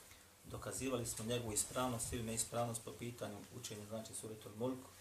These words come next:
jer smo rekli u jednim naših dersova da je došlo od rivajeta da ta sura, znači, će se zauzimati, znači,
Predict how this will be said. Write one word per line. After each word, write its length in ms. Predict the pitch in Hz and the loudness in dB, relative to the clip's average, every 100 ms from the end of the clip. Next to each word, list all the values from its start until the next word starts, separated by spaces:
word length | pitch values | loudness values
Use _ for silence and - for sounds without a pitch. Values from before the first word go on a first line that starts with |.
| - - - - - - - - | -16 -16 -16 -14 -16 -16 -18 -8
jer 120 | 120 113 | -4 -2
smo 160 | 117 | 0
rekli 220 | 123 127 | 0 0
u 40 | 113 | -2
jednim 220 | 117 110 | -2 0
naših 300 | 120 - 101 | 0 -2 0
dersova 400 | 117 - 113 107 101 | 0 0 0 -2 0
da 140 | 123 - - - - - - - - - - - - - - | 0 -2 -10 -18 -18 -18 -20 -20 -20 -20 -20 -20 -20 -18 -10
je 80 | 104 | 2
došlo 480 | 135 135 120 113 - - - - | 2 2 0 0 -2 -10 -12 -4
od 200 | 104 104 | -4 -4
rivajeta 680 | - 120 123 113 - 107 | 2 4 6 4 0 -4
da 280 | 104 98 - - | -2 -2 -4 -2
ta 180 | 123 120 | 2 4
sura, 340 | - 113 110 | 4 2 0
znači, 380 | 104 107 104 - | -2 -4 -6 -6
će 80 | 107 | -4
se 160 | - | -2
zauzimati, 760 | 101 107 110 107 104 104 101 92 - - - - - - | -2 -2 -2 -2 -6 -8 -10 -12 -14 -20 -20 -20 -18 -8
znači, 460 | 113 113 - 120 | -4 -4 -4 -6